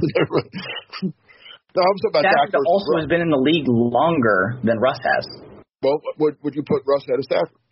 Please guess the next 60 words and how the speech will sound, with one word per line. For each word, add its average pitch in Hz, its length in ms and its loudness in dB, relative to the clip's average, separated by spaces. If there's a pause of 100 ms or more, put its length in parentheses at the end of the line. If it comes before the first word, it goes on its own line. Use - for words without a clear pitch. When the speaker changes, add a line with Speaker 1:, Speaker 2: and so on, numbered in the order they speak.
(380)
Speaker 2:
Probably 131 240 2
not, 127 240 2
no. 127 140 4 (280)
I 127 140 2
would 127 180 -2
probably 127 300 2
go 117 420 2
Speaker 1:
So - 680 -12
you 120 80 2
Speaker 2:
Dak 131 180 2
Speaker 1:
got 147 80 2
Speaker 2:
and 143 160 0
Speaker 1:
Dak, 107 60 -10
Speaker 2:
Stafford 120 320 0
are 120 80 0
Speaker 1:
Dak 139 80 2
Speaker 2:
probably 117 240 2
my 117 100 0
Speaker 1:
one, 131 60 -14
Speaker 2:
top 127 240 0
Speaker 1:
Stafford 110 220 0
Speaker 2:
two. - 0 -
Speaker 1:
two? 135 140 0 (520)
Speaker 2:
Yeah, 120 240 2
that's 135 160 2
probably, 160 240 2
I, 147 160 2
I, 156 200 2 (200)
and 151 80 2
I 147 80 0
think 147 160 -4
you're 135 160 0
splitting 127 240 0
hairs, 120 240 2 (160)
really. 113 400 2
I 120 160 0
think 117 240 -2
that, 117 160 0 (320)
I 131 160 0
think 160 160 -2
if - 20 -10
you 147 140 -2
put 139 240 -2
Dak 127 400 2
in 123 240 2
the 117 560 2
L 135 160 4
A 131 100 4 (140)
system, 147 320 0
I 127 80 4
think 123 240 -2
he 127 80 2
would 110 160 0
play 117 320 0
just 120 320 0
as 117 80 -2
well 117 240 2
as 107 100 -4
Stafford. 113 540 0
And - 1040 -6